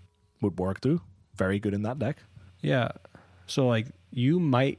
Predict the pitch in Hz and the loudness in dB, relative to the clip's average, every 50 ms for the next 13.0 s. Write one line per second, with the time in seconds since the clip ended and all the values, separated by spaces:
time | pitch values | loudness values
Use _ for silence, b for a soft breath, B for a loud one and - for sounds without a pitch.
0 | - - - - 123 120 120 123 123 123 117 - - - - - 127 131 135 135 | -12 -14 -2 0 2 2 2 2 2 0 0 0 -2 -4 0 0 2 2 4 2
1 | 131 123 - - 117 110 110 107 104 - b b b b b b b b b b | 2 0 -2 -2 -2 0 0 0 -2 -4 b b b b b b b b b b
2 | _ - 117 113 113 113 120 127 123 117 107 - - - 127 123 123 123 123 117 | _ -2 0 0 2 2 2 2 2 2 0 -2 -4 -2 0 0 2 2 4 4
3 | 113 110 110 - _ 120 123 139 165 180 185 160 147 - 147 127 123 117 117 117 | 2 2 0 -2 _ 2 2 4 4 4 2 2 2 2 2 2 4 2 4 2
4 | 113 117 123 123 123 120 117 113 110 110 - _ - - - 131 113 110 107 107 | 2 2 2 2 4 4 2 2 0 -2 -4 _ -20 -10 -6 -4 -2 -2 -2 -2
5 | 104 104 104 104 107 104 B B B B B - 123 120 120 120 123 123 131 135 | -2 -2 -2 -2 -4 -4 B B B B B 2 2 4 4 4 4 4 4 4
6 | 135 131 123 110 123 113 113 123 123 123 120 120 117 113 110 - - - - - | 4 2 0 -2 -6 -2 0 0 2 2 2 2 2 0 0 -2 -6 -8 -10 -16
7 | _ _ - 120 110 107 107 127 131 123 143 139 135 139 - - 160 151 170 185 | _ _ -2 0 0 2 4 2 2 2 2 2 2 0 2 2 0 0 0 -2
8 | - _ _ _ _ _ - - 214 160 156 165 165 170 175 - - _ _ _ | -6 _ _ _ _ _ -8 -2 2 4 4 4 4 2 -2 -4 -10 _ _ _
9 | _ _ - 123 117 113 110 107 107 107 113 110 117 113 113 120 113 113 113 107 | _ _ -4 0 0 0 0 0 0 0 0 0 0 0 0 0 -2 -2 -2 -2
10 | 110 123 147 156 - b b b b b b b b b _ - 131 120 120 117 | 0 -2 -2 -4 -8 b b b b b b b b b _ -4 0 2 2 4
11 | 117 123 127 127 135 117 - - 123 123 120 110 110 123 127 127 - - 123 113 | 2 2 2 2 0 0 2 2 2 2 2 2 0 0 0 0 0 0 2 2
12 | 107 104 - - 110 107 107 107 - - 113 110 107 110 107 104 104 104 - | 2 0 0 0 0 2 0 0 0 -2 -2 0 0 0 0 0 -2 -4 -6